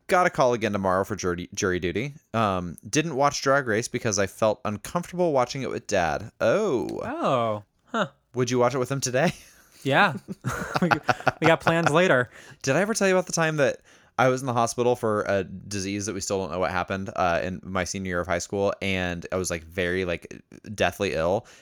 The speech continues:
Speaker 1: and I, but I was recovering, and Will and Grace was on. But this was after I was outed to my parents, but before I came out for the second time, so they thought I was, like, better. Um, and <laughs> there was, I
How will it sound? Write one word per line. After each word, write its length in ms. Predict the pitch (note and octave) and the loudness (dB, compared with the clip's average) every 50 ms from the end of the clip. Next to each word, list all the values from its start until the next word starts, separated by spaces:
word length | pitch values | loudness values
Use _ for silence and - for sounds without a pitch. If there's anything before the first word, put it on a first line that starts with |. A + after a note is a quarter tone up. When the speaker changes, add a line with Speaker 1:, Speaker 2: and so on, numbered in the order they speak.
| - - | -8 -4
Speaker 1:
and 100 | G2 G#2 | -2 -2
I, 60 | G2 | -2
but 180 | - - G2+ | 0 0 0
I 60 | F#2+ F2 | 0 0
was 100 | E2+ - | 0 -4
recovering, 640 | F#2 - E3 F3 D#3 B2+ A2+ A2+ A2 A2 A#2 - _ - | -4 0 0 0 2 2 0 0 -2 -4 -6 -8 _ -4
and 500 | G#2 G#2 G2 F#2 F2+ F2 F2 F2 F2 - - _ _ _ - | -4 -2 -2 -4 -4 -6 -8 -8 -10 -10 -12 _ _ _ -10
Will 180 | - G2+ G#2+ G#2 | -4 -2 -2 -2
and 100 | G#2 G2 | -2 -2
Grace 240 | - F#2 G2 - - | -2 -2 -2 -2 -2
was 120 | C#3+ C#3 | -4 -4
on. 260 | D#3+ D#3+ E3 E3+ E3+ D#3+ | -2 -2 -2 -4 -6 -6
But 120 | - G2 | -6 -4
this 140 | B2 A2+ - | -2 -2 -2
was 120 | B2+ G#2 - - | -2 -2 0 2
after 500 | G2 G#2+ - - B2+ A#2 A2+ A2+ A2+ - _ _ _ _ - | 2 2 2 2 2 2 2 2 0 -2 _ _ _ _ 0
I 120 | G#2 G#2+ | 0 0
was 200 | G#2 G2 F#2+ F2+ - - | 0 0 -2 -4 -4 -2
outed 380 | - F#2 G2+ G#2 G#2+ B2 B2+ B2 | 0 2 2 2 2 -2 -4 -6
to 60 | - D3+ | -6 -6
my 140 | C#3+ C3+ | -4 -4
parents, 480 | C#3 - D3 C#3+ C#3 C#3+ C#3+ D3 C#3+ - | -4 -2 -2 -2 -2 -2 -4 -6 -8 -6
but 220 | - - G2 - | -2 -2 -2 -2
before 440 | - G2 - - G#2+ G2 G2 G2 F#2 | -2 -8 -8 -4 -2 0 2 2 2
I 80 | C#2 F#2+ | 0 -2
came 280 | - - G2+ F#2 E2+ | -4 -4 -6 -4 -4
out 180 | F2 F2 - - | -4 -4 -4 -6
for 80 | - E2+ | -10 -14
the 120 | - - | -10 -8
second 260 | - E2 - - F2 | -6 -6 -6 -6 -6
time, 280 | - D#3 E3 F3 F3+ F3 | -4 -4 -2 -2 -2 -2
so 140 | - - G#2 | -2 0 0
they 140 | F2 F#2 | 0 0
thought 280 | - - F#2+ F2 E2 - | 0 0 2 2 2 0
I 40 | E2 | -2
was, 180 | F2 E2 D#2 | -2 -4 -4
like, 160 | E2 D#2+ - - | -6 -6 -4 -2
better. 300 | D#2+ D#2 E2+ A2 C#3+ - - - - - - - - - - | -2 0 0 -2 -4 -4 -10 -16 -16 -14 -16 -18 -14 -4 2
Um, 400 | C#3 C3+ C3 A#2 A2 G#2 G2+ - - | 4 4 4 4 4 2 0 -2 -2
and 460 | A#2 A#2+ A#2 A2 A2 G#2+ G#2 G#2 G#2 - - - _ _ | 0 0 2 2 0 0 -2 0 0 0 0 -2 _ _
<laughs> 420 | _ _ _ - - - - - | _ _ _ -8 -8 -8 -6 -4
there 120 | - - - - - - | -4 -4 -4 -4 -6 -2
was, 400 | E3+ E3 - - - - - - _ _ _ _ _ _ _ _ _ _ _ - - - | 0 2 4 4 4 4 2 0 _ _ _ _ _ _ _ _ _ _ _ -14 -8 -4
I 100 | A3+ G#3 | -4 -4